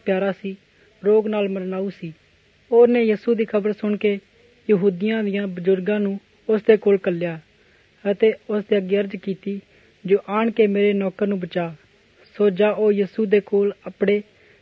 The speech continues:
ਤਾਂ ਉਹਨਾਂ ਨੇ ਵੱਡੀ ਮਿੰਨਤ ਕਰਕੇ ਆਖਿਆ, "ਭਾਈ, ਉਹ ਇਸ ਲਾਇਕ ਨਹੀਂ ਜੋ ਤੂੰ ਉਹਦੇ ਘਰ ਵਿੱਚ ਇਹ ਕੰਮ ਕਰੇ, ਕਿਉਂਕਿ ਉਹ ਸਾਡੀ ਕੌਮ ਨੂੰ ਪਿਆਰ ਕਰਦਾ ਹੈ,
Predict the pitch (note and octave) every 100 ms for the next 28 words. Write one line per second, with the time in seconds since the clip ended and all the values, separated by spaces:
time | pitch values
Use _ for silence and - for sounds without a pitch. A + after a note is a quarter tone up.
0 | _ G#3 G#3 A3 A3 G#3+ G3 F#3+ F#3+ G#3
1 | G#3+ G3+ G3 F3+ F#3+ F3+ - F#3+ G3 _
2 | _ _ _ - G#3+ G#3+ A3+ A3+ G3+ G#3
3 | G3+ G3+ G3+ F#3+ G#3 A3 _ _ _ -
4 | F#3+ G#3+ A3 G#3 G#3 G3 F#3+ F#3+ G3 F#3+
5 | - _ _ - A3 A3 G3+ G3 F#3 F#3+
6 | G3 - _ _ _ - A3 G#3 A3+ G#3
7 | G#3 G3+ F#3+ G#3 - G3+ G#3 G#3 - F#3
8 | F#3 F3+ F3 F3+ D#3+ D#3